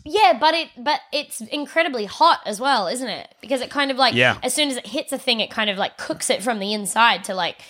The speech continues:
Speaker 1: as a defense mechanism. So,
Speaker 2: Yeah.
Speaker 1: like, we've got whale, shrimp, and dolphin.
Speaker 2: Mm-hmm.
Speaker 1: Sh-, are there any sharks that make noise?
Speaker 2: Ooh.
Speaker 1: Oh, you, I, I, th-, I, this is what I'm imagining.
Speaker 2: Yeah.
Speaker 1: Shark.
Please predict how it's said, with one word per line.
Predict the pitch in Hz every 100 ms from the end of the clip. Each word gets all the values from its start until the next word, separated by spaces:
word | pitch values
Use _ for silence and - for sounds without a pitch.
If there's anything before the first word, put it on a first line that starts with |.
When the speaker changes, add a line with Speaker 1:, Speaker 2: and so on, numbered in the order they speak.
| - _ -
Speaker 1:
as | 208
a | 196
defense | 190 233 254 226
mechanism. | 185 180 147 123 - - -
So, | 247
Speaker 2:
Yeah. |
Speaker 1:
like, | 285 262
we've | 262
got | 247 - 220
whale, | 247 269 285 285 285
shrimp, | - 240 233 226 220 - _ _ _ _ _ -
and | 208 202 196 196
dolphin. | 214 208 214 - 127 117 262 - _
Speaker 2:
Mm-hmm. | 117 117
Speaker 1:
Sh-, | 107 - -
are | 254
there | 277
any | 269 330 294
sharks | - - 170 240 -
that | - 175
make | 175 143
noise? | 233 247 403 - - _ _ 277
Speaker 2:
Ooh. | 294 285 262 226 170 139
Speaker 1:
Oh, | 302 302
you, | 302 330 294
I, | 311 294
I, | 285 269 226
th-, | 269 - -
I, | 240 254 226
this | 262 262
is | 262
what | 262
I'm | 240
imagining. | 226 196 196 170 80 _
Speaker 2:
Yeah. | 143 143 104 _
Speaker 1:
Shark. | - 254 254 226 185 -